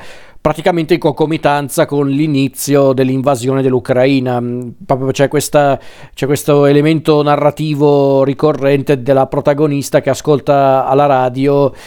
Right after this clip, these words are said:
eh, appunto le, mm, diciamo le, le novità riguardo appunto l'invasione dell'Ucraina da parte di Putin,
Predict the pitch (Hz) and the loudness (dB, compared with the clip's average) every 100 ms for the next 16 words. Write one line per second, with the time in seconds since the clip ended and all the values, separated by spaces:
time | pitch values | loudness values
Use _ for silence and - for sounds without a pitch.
0 | - - - - - 151 156 135 143 135 | -20 -12 -6 -4 -4 -4 -2 0 2 2
1 | 139 135 131 131 127 127 120 - - 143 | 2 2 -2 -6 -8 -12 -14 -18 -20 -18
2 | 143 147 123 156 156 151 147 143 139 139 | -8 -8 0 0 2 -2 0 2 2 0
3 | 127 - - 156 156 160 160 175 147 147 | -2 -10 -2 0 2 2 0 0 0 0
4 | 143 156 147 147 139 139 135 143 135 127 | -2 -4 0 2 2 0 0 2 2 0
5 | 151 131 143 135 131 135 120 135 135 131 | -6 -2 0 0 0 0 0 -2 -2 -4
6 | 127 123 120 - - - 139 135 135 143 | -4 -6 -8 -12 -20 -4 0 2 0 2
7 | 139 135 135 127 123 135 127 - 127 123 | 2 2 0 0 0 0 0 0 0 0
8 | 123 123 123 123 127 156 - 139 120 139 | -2 -2 -2 -4 -4 -4 -2 -2 2 2
9 | 139 170 | 2 2